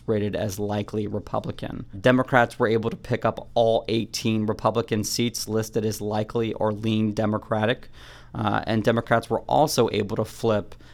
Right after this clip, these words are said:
at least thirteen Republican toss-up races, two lean Republican races,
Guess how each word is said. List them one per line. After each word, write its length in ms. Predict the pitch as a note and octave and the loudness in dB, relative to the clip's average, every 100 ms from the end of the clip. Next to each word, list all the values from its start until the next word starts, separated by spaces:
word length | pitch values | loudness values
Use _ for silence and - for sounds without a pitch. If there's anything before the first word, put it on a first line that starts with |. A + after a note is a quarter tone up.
| - | -4
at 180 | A2+ - | -2 0
least 380 | B2 A#2 - - | 0 0 -2 2
thirteen 640 | B2 A#2 - A2+ G#2+ G#2 | 4 2 0 0 2 0
Republican 560 | A2 G2 A#2 G#2+ G#2 G#2 | 0 2 2 2 0 -4
toss-up 520 | - A2+ G#2+ - G#2+ | 0 2 2 0 0
races, 600 | G#2+ G#2 G2 - G#2 - - - - - - | 2 2 0 0 -2 -2 -12 -18 -20 -14 -4
two 280 | - E3+ B2+ | 2 4 4
lean 400 | A2+ A2 G#2 - - - A2+ | 2 2 2 -2 -8 -10 -4
Republican 560 | A2+ A#2 G#2+ - A2 | 0 0 -2 -2 -2
races, 500 | G#2 G2+ - G2+ F2+ | -2 -2 -4 -4 -6